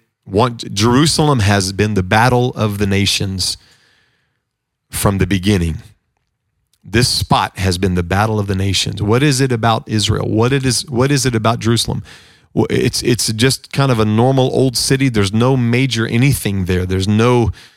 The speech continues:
it's just, it's just desert. It's, what is it about Jerusalem? I'll tell you what it is about Jerusalem. God's name is there. The Son of God.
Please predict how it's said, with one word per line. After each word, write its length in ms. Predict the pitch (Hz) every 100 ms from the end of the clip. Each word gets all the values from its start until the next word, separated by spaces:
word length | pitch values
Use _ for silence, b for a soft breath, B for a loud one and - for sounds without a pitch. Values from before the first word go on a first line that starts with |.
| B B
it's 240 | 127 -
just, 460 | - 123 110 - _
it's 220 | - 110 104
just 480 | 107 113 - 101
desert. 420 | 95 135 143 160 -
It's, 440 | - 98 - 104 107
what 320 | 120 117 147
is 200 | 160 127
it 80 | 131
about 260 | 113 123
Jerusalem? 640 | 120 110 127 - 104 98 - b b b b
I'll 80 | -
tell 200 | - 139
you 160 | 131
what 220 | 117 113 101
it 100 | 104
is 160 | 104
about 240 | 98 104 101
Jerusalem. 680 | 104 107 - 98 - 107 - _ b b b b b _ _ _ _ _ _ -
God's 380 | 104 110 120 -
name 480 | 107 107 98 87 82
is 240 | 95 85
there. 360 | 85 82 82 - - _ _ _ _ _ _ _ _ _ _ _ _ _ _ _ _ _ _
The 80 | 92
Son 380 | - - 151 135
of 160 | 98
God. 500 | 92 92 85 85 98